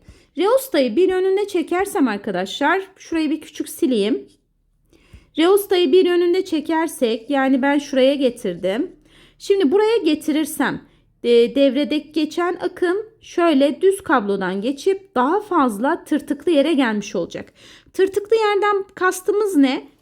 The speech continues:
Direnç arkadaşlar. O zaman ben bir yönünde çektiğim vakit direncim artar. Akım değerim ne yapmış olur? Azalmış olur. E, akım yönü azaldığında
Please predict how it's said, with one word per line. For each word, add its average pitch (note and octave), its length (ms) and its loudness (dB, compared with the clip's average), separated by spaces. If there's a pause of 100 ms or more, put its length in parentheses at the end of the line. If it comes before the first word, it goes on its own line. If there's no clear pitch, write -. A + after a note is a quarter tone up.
(120)
Direnç G4+ 360 4
arkadaşlar. F3+ 760 -4
O G#4 140 2
zaman B3 380 2
ben E3+ 160 -4 (420)
bir F4+ 200 8
yönünde B3 500 2
çektiğim C#4 640 -4
vakit - 500 -6
direncim C#4+ 540 4
artar. F#4+ 640 -4 (320)
Akım F4 360 0
değerim C4 360 4
ne E4 40 4
yapmış D4+ 400 -2
olur? B3 280 0 (440)
Azalmış F#4+ 600 0
olur. G#3+ 340 0 (340)
E, D4 140 0
akım A#4 580 -2
yönü D#4 480 4 (260)
azaldığında C#4 960 2